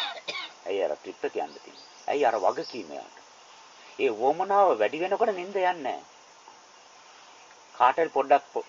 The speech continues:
පුතේ පොඩ්ඩක් මෙතන ඉන්න කියලා කිව්වම ඉන්නේ නෑ යා. ඉන්නේ නෑ. අර ගර්ල්ස් ඉස්කෝල ළඟ කොල්ලෝ හිටගෙන ඉන්නවා බලන්න ගිනි ආවුවේ. රොටි පුච්චන්න පුළුවන් පාරේ. පැය හතරක් නිකන් ගල් ගෙඩි වගේ පිළිම වගේ හිටගෙන ඉන්නේ.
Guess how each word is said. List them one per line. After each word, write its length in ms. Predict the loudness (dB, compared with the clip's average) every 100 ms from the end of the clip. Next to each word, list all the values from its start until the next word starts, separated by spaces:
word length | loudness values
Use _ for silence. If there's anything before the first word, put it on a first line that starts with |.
| -10
පුතේ 300 | -4 0 0
පොඩ්ඩක් 300 | 0 0 0
මෙතන 220 | -2 -8
ඉන්න 140 | -6
කියලා 240 | -4 -4 -4
කිව්වම 200 | -6 -8
ඉන්නේ 200 | -10 -6
නෑ 160 | -6
යා. 160 | -6 -12 -20 -20 -20 -20 -20 -20 -20 -20 -20 -20 -20 -18 -12
ඉන්නේ 200 | -12 -12
නෑ. 180 | -18 -20 -20 -20 -20 -20 -20 -20 -20 -20 -20 -20 -6
අර 120 | -4
ගර්ල්ස් 380 | 0 4 4 2
ඉස්කෝල 340 | -6 -2 2
ළඟ 200 | 2 2 0
කොල්ලෝ 300 | 2 2 2
හිටගෙන 320 | 0 -2 -4
ඉන්නවා 220 | 0 2
බලන්න 380 | 4 2 0 0
ගිනි 260 | -6 -6 2
ආවුවේ. 320 | 2 2 -2 -8 -16
රොටි 300 | 0 0 0
පුච්චන්න 400 | -2 -2 2 2
පුළුවන් 260 | 4 4 4
පාරේ. 380 | 6 6 4 -2 -16 -20 -20 -20 -20 -20 -20 -4
පැය 160 | 4 6
හතරක් 480 | 8 6 4 2 2
නිකන් 300 | 2 2 -2
ගල් 220 | 4 4 4
ගෙඩි 200 | 0 2
වගේ 200 | 0 0
පිළිම 300 | -2 0 6
වගේ 200 | 6 6
හිටගෙන 320 | 2 -6 -6
ඉන්නේ. 260 | -12 -18